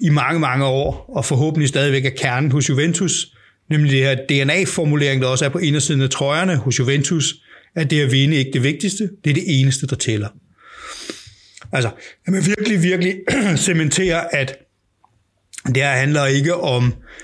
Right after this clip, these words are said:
øh, hvordan vi gør det, eller, øh, om det ser kønt ud, eller alt muligt andet. Det handler simpelthen om at vinde. Det er det, der er hele, øh, epoken. Så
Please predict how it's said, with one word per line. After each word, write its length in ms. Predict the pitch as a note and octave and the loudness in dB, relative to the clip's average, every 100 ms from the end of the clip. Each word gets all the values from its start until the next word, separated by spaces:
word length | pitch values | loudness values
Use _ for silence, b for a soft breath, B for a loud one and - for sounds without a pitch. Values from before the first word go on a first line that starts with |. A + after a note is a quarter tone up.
| B B C#3+ | B B -2
øh, 220 | B2 A#2 | 0 0
hvordan 300 | A#2+ C#3 G3+ | 0 0 0
vi 60 | |
gør 320 | A3 F#3 E3 D#3+ | 2 2 2 2
det, 360 | E3+ E3+ D#3 | 2 2 2
eller, 440 | C3 B2+ B2+ B2+ C3 | 2 2 2 2 0
øh, 300 | D3 D3+ D#3 | 0 0 0
om 100 | B2 | 0
det 100 | A#2+ | 0
ser 120 | C#3 | -2
kønt 300 | - A3 G3+ | 0 0 0
ud, 180 | F3+ D#3+ | 0 2
eller 120 | D3 | 0
alt 180 | C#3+ D#3 | 0 0
muligt 220 | C#3+ C3+ | 0 0
andet. 120 | C3+ | 0
Det 80 | A#2 | 0
handler 220 | B2+ C#3 | 0 0
simpelthen 420 | C3 D3 C3 C3 | 0 0 0 0
om 160 | B2 C3 | 0 0
at 100 | A2+ | 0
vinde. 320 | A2+ G#2+ B2+ - | 0 0 -2 -4
Det 100 | - | -2
er 40 | A#2+ | 0
det, 120 | B2+ | 0
der 80 | B2 | 0
er 240 | C3+ B2+ A2+ - _ - | -2 -4 -6 -12 _ -2
hele, 440 | D3+ D3 B2+ A#2 A#2 _ _ - | 2 2 2 0 -4 _ _ -2
øh, 280 | B2 A#2 | 0 0
epoken. 640 | C#3+ C3+ - A#2 A2+ C#3+ C3+ B B B - | 0 -4 -2 -2 -2 -4 -8 B B B -8
Så 260 | - B2+ | -4 -2